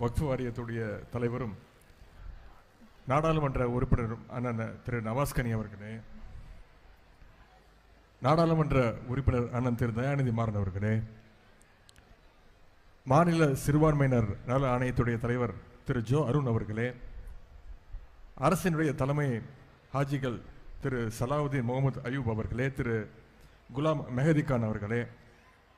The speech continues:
தமிழ்நாடு ஹஜ் கமிட்டியினுடைய தலைவரும் சட்டமன்ற உறுப்பினருமான அண்ணன் திரு அப்துல் சமத் அவர்களே,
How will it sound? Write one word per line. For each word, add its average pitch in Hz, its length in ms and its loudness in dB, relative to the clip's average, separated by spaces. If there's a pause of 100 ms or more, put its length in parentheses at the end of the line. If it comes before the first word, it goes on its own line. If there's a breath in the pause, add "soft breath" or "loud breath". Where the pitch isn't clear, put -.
(760)
தமிழ்நாடு 180 440 8
ஹஜ் 151 280 0
கமிட்டியினுடைய 135 760 0 (500)
தலைவரும் 143 420 2
சட்டமன்ற 156 440 2
உறுப்பினருமான 123 600 0 (1800)
அண்ணன் 135 240 4
திரு 127 140 2
அப்துல் 139 260 2
சமத் 127 280 0
அவர்களே, 110 400 -2